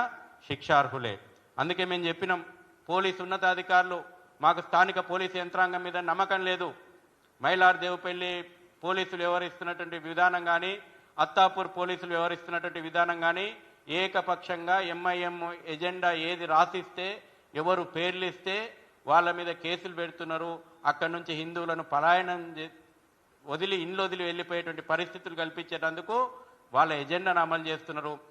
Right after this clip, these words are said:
ఇప్పటికైనా డీజీపీ గారు కానీ, కమిషనర్ గారు కానీ స్వయంగా మీరు రండి,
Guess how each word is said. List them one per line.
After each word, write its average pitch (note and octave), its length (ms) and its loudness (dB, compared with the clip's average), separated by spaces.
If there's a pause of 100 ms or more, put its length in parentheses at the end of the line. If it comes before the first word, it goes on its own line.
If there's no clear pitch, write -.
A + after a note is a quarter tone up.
(180)
ఇప్పటికైనా E3+ 600 -2
డీజీపీ E3+ 560 -4
గారు E3 220 2
కానీ, E3 260 -2
కమిషనర్ E3+ 560 -4
గారు D#3+ 200 0
కానీ F#3+ 460 -2 (440)
స్వయంగా F3+ 440 4
మీరు D#3+ 220 0
రండి, F3+ 360 0